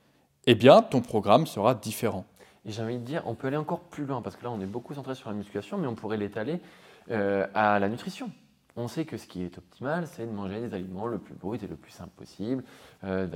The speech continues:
Speaker 2: de bien, euh, fitter avec, euh, ses macros, d'avoir
Speaker 1: Oh, putain.
Speaker 2: tout ça le calorique, et cetera. Et en fait, la personnalisation, c'est quoi là-dedans ? C'est, bah, t'aimes manger du ketchup ? Bah, vas-y.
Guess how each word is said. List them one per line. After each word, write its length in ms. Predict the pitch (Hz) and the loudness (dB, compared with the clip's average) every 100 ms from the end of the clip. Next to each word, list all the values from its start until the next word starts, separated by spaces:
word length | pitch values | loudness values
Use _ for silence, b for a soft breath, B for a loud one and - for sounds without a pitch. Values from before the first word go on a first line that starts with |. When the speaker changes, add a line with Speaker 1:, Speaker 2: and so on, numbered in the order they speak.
| 80 85 | -6 -6
Speaker 2:
de 40 | |
bien, 400 | 80 90 95 101 | -4 -2 0 0
euh, 200 | 87 82 | -2 -4
fitter 460 | 85 - - 98 98 | -10 -16 -10 -4 -2
avec, 400 | 92 87 92 87 | -2 -2 -4 -4
euh, 160 | 85 82 | -8 -8
ses 180 | - | -8
macros, 480 | 87 80 - 101 104 | -8 -10 -8 -6 -4
d'avoir 220 | 98 90 92 | -2 -2 -4
Speaker 1:
Oh, 40 | |
putain. 180 | - 90 | -8 -6
Speaker 2:
tout 40 | |
ça 60 | 90 | -6
le 60 | |
calorique, 320 | - 90 98 92 | -6 -8 -8 -10
et 40 | |
cetera. 500 | - 85 90 92 127 b b b b b - | -12 -8 -6 -4 -6 b b b b b 4
Et 100 | 180 | 4
en 80 | 160 | 4
fait, 400 | 220 240 - - _ _ _ _ _ _ - | 2 0 -4 -20 _ _ _ _ _ _ 0
la 100 | 135 | 0
personnalisation, 640 | 139 139 143 139 147 233 | 0 -4 -2 -2 -4 -8
c'est 180 | - 143 | -8 -10
quoi 260 | - 135 | -4 -2
là-dedans ? 320 | 110 92 101 98 _ _ _ _ _ _ _ | -2 -4 -8 -16 _ _ _ _ _ _ _
C'est, 280 | - 123 110 - _ _ _ _ _ | -6 -6 -6 -10 _ _ _ _ _
bah, 100 | 95 | -12
t'aimes 160 | - 139 | -6 -4
manger 220 | 143 147 | -4 -4
du 100 | 147 | -8
ketchup ? 300 | 170 175 302 - _ _ _ _ _ _ _ _ _ | -10 -8 -10 -12 _ _ _ _ _ _ _ _ _
Bah, 80 | 87 | -12
vas-y. 220 | 90 123 | -10 -10